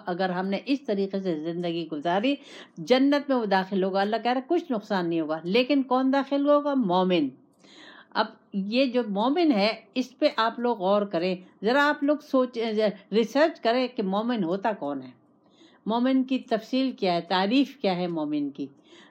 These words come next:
تو اگر ہم، آ-، ہم، ہم اور آپ مومن نہیں ہیں تو جنت کا تصور اپنے کو دھوکہ دینے کے برابر ہے۔ تو ہمیں اللہ تعالیٰ نے یہاں کہہ دیا کہ مومن جنت میں جائے گا، اس کا کوئی نقصان نہیں ہوگا۔ تو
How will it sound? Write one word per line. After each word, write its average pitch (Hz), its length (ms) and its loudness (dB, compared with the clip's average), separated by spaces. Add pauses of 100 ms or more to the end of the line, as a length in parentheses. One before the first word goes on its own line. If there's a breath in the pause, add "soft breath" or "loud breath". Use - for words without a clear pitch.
تو 220 80 -2 (120)
اگر 226 300 2
ہم، 269 300 0 (180)
آ-، 202 180 2 (100)
ہم، 180 240 -2 (100)
ہم 247 300 2
اور 202 240 2
آپ 196 360 0
مومن 214 540 0
نہیں 254 420 4
ہیں 220 160 -2 (280 loud breath)
تو 208 80 2
جنت 214 480 0
کا 196 220 -2
تصور 214 460 -2 (200)
اپنے 185 340 -6
کو 185 120 -4
دھوکہ 170 380 -4
دینے 151 300 -6
کے 160 120 -12
برابر 147 440 -8
ہے۔ 147 100 -10 (360 soft breath)
تو 151 160 -8
ہمیں 196 220 -2
اللہ 185 340 0
تعالیٰ 220 240 -2
نے 233 100 -6
یہاں 233 220 -2
کہہ 277 160 0
دیا 156 220 -6
کہ 180 180 -4
مومن 254 460 4
جنت 185 460 0
میں 160 80 -2
جائے 151 260 -4
گا، 147 80 -6
اس 202 160 -8
کا 233 120 -6
کوئی 226 220 -4
نقصان 185 460 -4
نہیں 151 120 -2
ہوگا۔ 151 180 -8 (340 loud breath)
تو 214 80 0